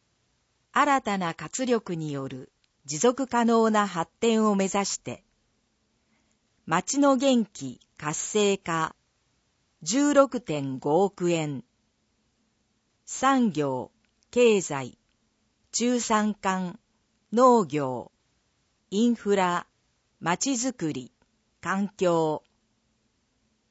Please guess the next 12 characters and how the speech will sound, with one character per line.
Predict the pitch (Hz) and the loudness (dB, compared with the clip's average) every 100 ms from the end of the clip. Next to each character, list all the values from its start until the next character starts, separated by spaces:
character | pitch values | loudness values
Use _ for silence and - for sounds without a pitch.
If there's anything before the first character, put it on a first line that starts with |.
| _ _ | _ _
豊 | 233 - 262 | -4 0 0
か | 226 196 | 0 -2
な | 170 | -2
自 | - 135 | -4 -4
然 | 190 208 | -2 0
と | 202 185 | -2 -2
歴 | 180 165 175 | -2 -4 -6
史、 | - 151 151 - _ _ _ _ - | -6 -6 -8 -12 _ _ _ _ -12
そ | - 185 | -4 -2
し | - | -2
て | - 262 | -2 -2
活 | 247 226 | 0 -4